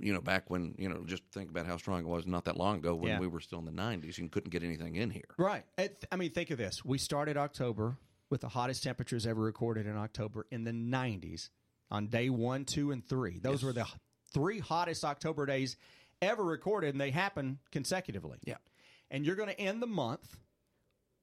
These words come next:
Speaker 2: with temperatures dropping into the thirties and snowflakes potentially.
Speaker 1: Isn't that incredible?
Speaker 2: The same month
Speaker 1: Man.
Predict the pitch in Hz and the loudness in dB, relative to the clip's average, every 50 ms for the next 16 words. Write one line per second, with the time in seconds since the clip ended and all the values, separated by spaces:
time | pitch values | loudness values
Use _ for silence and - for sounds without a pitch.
0 | _ _ - 147 139 123 - - - 170 180 - 175 165 - 165 160 165 151 - | _ _ -2 0 0 0 0 -2 -2 -2 -2 -2 -4 -6 -2 -2 -2 -2 -2 -4
1 | - 147 151 143 127 123 - 127 123 123 120 113 113 104 104 98 95 - 139 143 | -2 0 0 2 2 0 0 -2 -2 0 2 2 2 2 2 2 0 2 2 2
2 | 139 139 143 143 139 - - - 139 117 110 - - 135 117 107 92 - 82 76 | 2 2 0 0 -2 -4 -4 -2 0 0 0 0 2 2 2 2 2 0 -2 -2
3 | 71 - - - 113 - 107 85 69 - - 60 - - - _ _ _ _ _ | -2 -4 -4 -6 -2 -2 -2 -4 -4 -6 -8 -10 -10 -12 -16 _ _ _ _ _
4 | _ _ - - - 143 131 101 87 73 - - - - - 117 - - - - | _ _ -8 -6 -4 -2 0 0 -2 -2 -6 -8 -4 0 0 0 2 0 0 0
5 | - 156 151 156 165 165 160 151 147 143 143 135 101 87 - - - - - | 0 0 2 2 2 0 0 2 2 4 4 2 2 0 -6 -10 -12 -12 -14